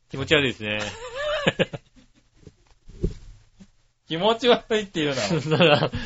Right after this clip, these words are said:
Speaker 2: 二十代の乙女が言ってんだよ。
Speaker 1: なんかちょっと、<laughs>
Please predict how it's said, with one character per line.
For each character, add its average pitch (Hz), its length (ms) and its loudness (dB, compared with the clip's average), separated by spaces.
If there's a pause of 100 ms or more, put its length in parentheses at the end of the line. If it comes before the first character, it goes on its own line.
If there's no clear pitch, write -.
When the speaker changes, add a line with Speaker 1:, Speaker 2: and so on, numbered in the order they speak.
Speaker 2:
二 185 300 6
十 302 240 10
代 220 220 12
の 165 160 10
乙 170 160 10
女 262 180 12
が 220 80 12
言 170 140 12
っ 165 40 4
て 214 200 6
ん - 40 4
だ 180 140 12
よ。 175 260 12
Speaker 1:
な 170 120 4
ん - 20 -2
か 151 80 4
ち 143 100 -2
ょ 156 40 -4
っ - 20 -4
と、 127 80 -6
<laughs> - 400 -4